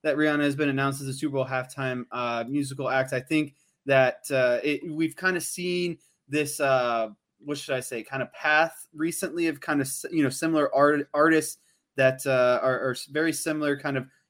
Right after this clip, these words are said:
have the same background, kind of hip hop, rappy, you know, uh, person of influence at the halftime show. They must have been doing well.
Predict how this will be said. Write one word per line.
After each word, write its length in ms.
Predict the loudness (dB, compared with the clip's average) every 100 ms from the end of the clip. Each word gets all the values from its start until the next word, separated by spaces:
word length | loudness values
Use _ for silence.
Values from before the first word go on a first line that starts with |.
| _
have 140 | 0 0
the 40 |
same 300 | -4 -2 0
background, 460 | 2 2 0 -4 -2
kind 120 | -6
of 80 | -2
hip 220 | -4 -2
hop, 380 | -2 2 0 2
rappy, 580 | 0 0 -2 -2 -2 -6 _ _
you 120 | 0
know, 220 | 2 2 -2 _ _ _ _
uh, 320 | 4 4 0 -14 -6
person 320 | 0 0 2
of 120 | -2
influence 480 | 0 -2 0 -2 -2
at 80 | -2
the 60 | -2
halftime 520 | 0 -2 -2 -4 -2
show. 280 | 0 2 2
They 100 | 2
must 240 | 0 -2
have 100 | -2
been 140 | -2
doing 340 | 2 0 0 2
well. 400 | 8 8 8